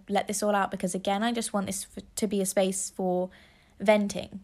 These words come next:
and be able to just listen to something that you might be experiencing, something you might be able to relate to, whatever. But I was anorexic,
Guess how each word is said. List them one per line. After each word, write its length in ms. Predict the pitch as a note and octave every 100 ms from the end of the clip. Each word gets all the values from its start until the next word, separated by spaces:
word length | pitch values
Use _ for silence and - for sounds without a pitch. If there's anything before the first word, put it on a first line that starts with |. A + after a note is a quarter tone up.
| -
and 120 | G3
be 120 | F#3+
able 140 | F#3+
to 100 | F#3+
just 200 | - F3
listen 480 | F#3+ F#3+ F#3+ B3 D4 - - - - - -
to 420 | A3 G3+ F#3+ F#3+
something 420 | - C4+ D4 D4
that 180 | B3+ -
you 120 | A3
might 380 | A3 G#3 G3+ G3 - - - - - - -
be 100 | G3+
experiencing, 840 | F#3+ - A#3 A3 G#3+ - G#3+ G#3
something 340 | G#3 G#3+ G#3 G3
you 100 | G3
might 180 | G3 G3
be 80 |
able 120 | G3 F#3+
to 120 | F#3
relate 280 | F#3+ G#3 -
to, 120 | F#3+
whatever. 420 | F#3+ F#3 F#3+ -
But 220 | - G2 - - - - - - - -
I 600 | A#3 A3+ A3 G#3+ G#3+ G#3+ - -
was 520 | F#3+ G3 G3 F#3+ - -
anorexic, 800 | G3+ G3 F#3+ - F#3 F#3 -